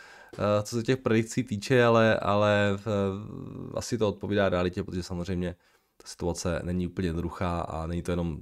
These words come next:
co se té americké ekonomiky týče, ale i té světové. Eh,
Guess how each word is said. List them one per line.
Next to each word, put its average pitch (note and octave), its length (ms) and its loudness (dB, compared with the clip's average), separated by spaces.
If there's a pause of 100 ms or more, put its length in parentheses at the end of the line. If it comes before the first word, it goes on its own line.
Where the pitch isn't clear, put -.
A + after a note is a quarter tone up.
(220)
co - 100 -12
se F2+ 100 -8
té F2 60 -2
americké E2+ 340 -6
ekonomiky F2+ 360 -4
týče, E2 300 -8
ale E2 140 -4
i D#2+ 80 -8
té E2 140 -6
světové. D#2+ 460 -6 (760)
Eh, G2 400 2